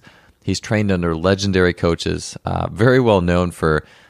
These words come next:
uh, training under Ivan Avajev in the Bulgarian system, where they would lift eight times a day, um, and, er, at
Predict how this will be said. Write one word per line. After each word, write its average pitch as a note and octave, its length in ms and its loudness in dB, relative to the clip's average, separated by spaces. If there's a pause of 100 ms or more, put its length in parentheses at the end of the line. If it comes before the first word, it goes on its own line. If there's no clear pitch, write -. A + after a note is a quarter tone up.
(120)
uh, D#2 280 0
training F#2+ 520 -2
under D#2+ 260 0
Ivan D#2+ 380 0
Avajev D#2+ 680 -2
in E2+ 100 -4
the D#2 80 -2
Bulgarian D#2+ 540 0
system, D2+ 560 -4
where D#2+ 160 0
they D#2 100 2
would D#2 140 -2
lift D#2 340 -2 (400)
eight F2 220 0
times D#2+ 320 0
a D#2+ 80 -2
day, D2+ 320 0 (840)
um, E2+ 460 0
and, D#2+ 440 -2 (240)
er, D#2 300 -2
at E2 180 0